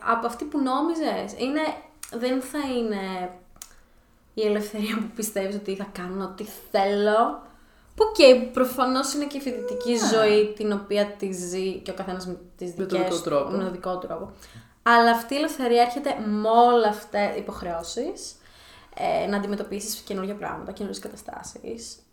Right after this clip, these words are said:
Speaker 1: ε, μόνος σου. Ε, οκ, ακόμα και δεν είναι απαραίτητο να κάνεις move out από το σπίτι σου, ε, για να τα αντιμετωπίσεις αυτά.
Speaker 2: Όχι.
Speaker 1: Ενώ ότι, ξα-, ξαναλέω, βρίσκεσαι, ε, σε ένα εντελώς άλλο κοινωνικό περιβάλλον που δεν είναι το ελεγχόμενο του σχολείου.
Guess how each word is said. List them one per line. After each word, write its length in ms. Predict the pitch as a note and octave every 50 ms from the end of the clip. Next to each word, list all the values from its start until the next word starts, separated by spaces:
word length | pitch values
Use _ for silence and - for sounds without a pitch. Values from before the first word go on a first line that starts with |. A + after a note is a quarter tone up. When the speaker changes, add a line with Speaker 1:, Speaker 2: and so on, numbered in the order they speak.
| -
Speaker 1:
ε, 60 | - - - - _ _
μόνος 460 | - G#3 G#3 F#3 F3+ - - - -
σου. 380 | - - G3 F#3 G#3 B3+ B3+ -
Ε, 80 | - A3+ A3 A3 - - - B3
οκ, 320 | A#3+ - A#3 A3 G3+ F3+ G3
ακόμα 280 | G3+ - G#3+ A3 A#3 A3+
και 120 | A#3+ A#3 - - - - - - - - - -
δεν 180 | G#3 A#3 C4+ D4+
είναι 140 | F4 G4+ A4+ A#4 A4+ A4
απαραίτητο 760 | E4+ D#4+ C#4+ C#4 A#3+ A3+ G#3+ G#3+ G#3 G#3 - G3+ F#3+ F#3+ - G#3
να 80 | G#3
κάνεις 240 | G3+ G3 F#3+ F#3+ -
move 160 | F#3+ F#3 F3+
out 120 | E3+ F3 F3+
από 60 | - -
το 60 | F#3
σπίτι 360 | - - - - - - -
σου, 140 | - - - - - - - E3 - - - - - - - -
ε, 360 | - - - - - - - G3
για 140 | G3 G#3
να 120 | G3+ G3 G3
τα 80 | G3+
αντιμετωπίσεις 560 | G3 F#3+ G3 G3 F#3+ F#3+ F#3 - F3+ F3+ - -
αυτά. 340 | - - - F3 F3 E3+ E3
Speaker 2:
Όχι. 120 | D#3+ - -
Speaker 1:
Ενώ 280 | - F#3+ G3 G3+ G3 G3+
ότι, 440 | G#3 G#3 - B3 A#3+ B3 A#3+ A#3+ - -
ξα-, 260 | - - - - - - - -
ξαναλέω, 300 | - - G#3+ G3+ G#3 A3
βρίσκεσαι, 360 | A3 A3 A#3 A3+ C4 A#3+ C4+
ε, 300 | C4+ - - G3+ G3+ -
σε 120 | - - A3
ένα 80 | A#3
εντελώς 380 | A#3 A3+ A3 A3 A#3 A#3 - -
άλλο 160 | - A3 A#3
κοινωνικό 280 | A3+ A3 G#3+ G#3 G3+ G#3+
περιβάλλον 540 | G#3+ A3 G#3 G3+ G3 G3 G3 G#3 G#3 G#3 G#3
που 260 | - G3+ F#3+ - - - - _ _ _ _ _ -
δεν 300 | G3+ G3 A3+ A#3 A3+ A3
είναι 200 | A3 A3 A#3 A#3
το 260 | A#3 A#3 A3 G#3+ G#3 G#3
ελεγχόμενο 480 | G3 F#3+ F#3 F#3 - - G#3+ G#3+ A3
του 60 | G#3+
σχολείου. 480 | - - - G3 F#3+ F#3+ F#3 E3+ - -